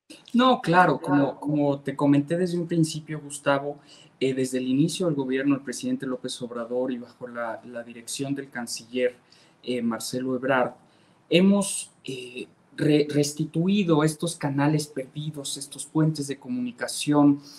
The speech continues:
que históricamente teníamos, ¿no? Durante los gobiernos neo-, neoliberales, pues esta relación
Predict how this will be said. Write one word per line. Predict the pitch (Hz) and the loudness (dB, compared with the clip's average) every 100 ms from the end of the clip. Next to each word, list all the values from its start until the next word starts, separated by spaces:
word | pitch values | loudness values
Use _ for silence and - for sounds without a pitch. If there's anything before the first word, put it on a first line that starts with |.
| - - - | -20 -18 4
que | 160 156 156 - - | 8 8 8 2 -2
históricamente | 165 - 226 220 190 165 180 190 - 185 | -2 2 2 2 4 6 6 4 2 -2
teníamos, | - 180 220 220 139 - - - | 2 4 6 6 2 -2 -10 -12
¿no? | - 131 147 175 139 | -4 2 4 4 4
Durante | 143 127 127 127 | 2 2 0 -2
los | 127 123 | -2 -2
gobiernos | 131 139 147 160 156 | 0 2 4 6 6
neo-, | 147 139 139 | 6 2 4
neoliberales, | 127 123 123 127 143 143 139 139 | 2 2 0 4 6 6 4 0
pues | 131 - | -6 -6
esta | 160 156 170 | -6 0 2
relación | 165 143 123 113 - 175 170 160 | 2 0 -2 -4 0 4 6 6